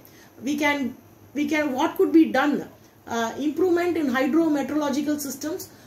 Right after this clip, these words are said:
weather forecastings, installation of flood warning systems, which would help people to move out from the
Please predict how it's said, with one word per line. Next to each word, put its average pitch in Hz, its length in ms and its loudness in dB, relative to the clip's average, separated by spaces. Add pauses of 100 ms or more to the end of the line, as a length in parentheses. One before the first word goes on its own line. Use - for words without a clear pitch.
(180)
weather 247 300 2
forecastings, 302 840 -4
installation 311 640 -2
of 285 180 -6
flood 254 240 -4
warning 302 300 -2
systems, 311 500 -8 (320)
which - 180 -8
would 247 120 4
help 269 260 2
people 302 340 4
to 330 100 -2
move 269 220 -2
out 294 160 0
from 262 220 -4
the 320 180 2